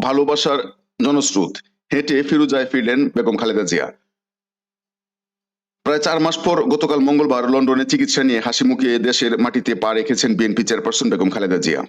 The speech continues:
হুইল চেয়ারে করে তার বাসভবন ফিরোজা এবং লন্ডনের উদ্দেশ্যে বের হওয়া খালেদা জিয়া এই বাসায় প্রবেশ করেছেন পায়ে হেঁটে। শারীরিক ও মানসিকভাবে আগের চেয়ে চাঙ্গা খালেদা জিয়াকে ঘিরে তাই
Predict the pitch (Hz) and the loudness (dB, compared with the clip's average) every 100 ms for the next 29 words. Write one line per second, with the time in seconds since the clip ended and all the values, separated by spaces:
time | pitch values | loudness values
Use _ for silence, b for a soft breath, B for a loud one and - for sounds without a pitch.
0 | - 131 135 143 147 143 131 127 113 98 | 0 0 2 0 0 0 0 -2 -2 0
1 | 107 101 113 117 226 131 123 123 113 107 | -2 0 2 2 2 0 2 0 0 0
2 | - 110 113 110 113 110 107 117 120 92 | 2 2 2 2 2 2 2 0 0 0
3 | 110 110 110 104 - - - 127 127 117 | 0 0 -2 -2 -8 -16 -6 -2 0 0
4 | 113 120 - 117 117 113 113 117 110 113 | 0 -2 0 0 0 -2 0 0 0 0
5 | 113 104 127 - 107 92 87 69 67 B | 0 0 -2 -2 -4 -2 -2 -4 -6 B
6 | B B - 139 151 147 143 123 131 135 | B B -4 -2 2 2 2 2 2 2
7 | 139 127 113 117 120 120 107 127 117 - | 0 0 -2 -4 -4 -4 -2 -2 0 0
8 | 123 117 110 - 117 117 101 113 107 117 | -2 0 -2 -4 -2 -2 0 0 0 -2
9 | 98 113 110 - 101 | 0 0 0 0 -2